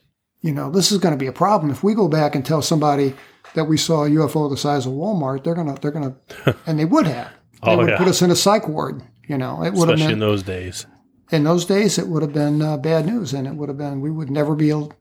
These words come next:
Speaker 1: never achieve our, our life goals for sure. So we were determined, and, you know, we were ethical about it. We didn't wanna lie.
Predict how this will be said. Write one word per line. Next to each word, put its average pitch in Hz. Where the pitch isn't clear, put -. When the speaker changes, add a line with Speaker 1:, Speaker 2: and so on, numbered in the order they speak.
Speaker 1:
never 160
achieve 165
our, 151
our 151
life 143
goals 160
for -
sure. 196
So 147
we 156
were 165
determined, 175
and, 202
you 277
know, 269
we 220
were 214
ethical 190
about 127
it. 135
We 156
didn't 208
wanna 196
lie. 135